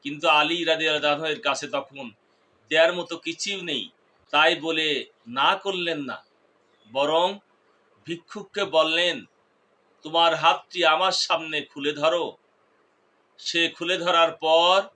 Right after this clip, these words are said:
হযরত আলী রাদিয়াল্লাহু আনহু কিছু একটা পড়ে তার হাতে ফু দিয়ে বললেন,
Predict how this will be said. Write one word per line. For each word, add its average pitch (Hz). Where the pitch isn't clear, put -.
হযরত 170
আলী 165
রাদিয়াল্লাহু 156
আনহু 165
কিছু 160
একটা 160
পড়ে 151
তার 156
হাতে 143
ফু 196
দিয়ে 170
বললেন, 139